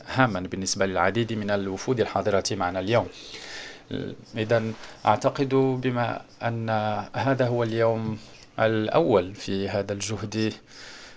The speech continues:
الذي نبذله جماعيًا، يمكن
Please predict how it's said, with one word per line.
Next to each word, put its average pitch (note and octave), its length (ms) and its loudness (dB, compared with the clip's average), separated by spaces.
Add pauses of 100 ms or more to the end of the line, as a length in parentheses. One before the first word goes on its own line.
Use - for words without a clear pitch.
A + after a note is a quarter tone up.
(140)
الذي G2+ 580 2 (480)
نبذله G#2 440 2
جماعيًا، G2+ 840 2 (400)
يمكن A#2+ 540 4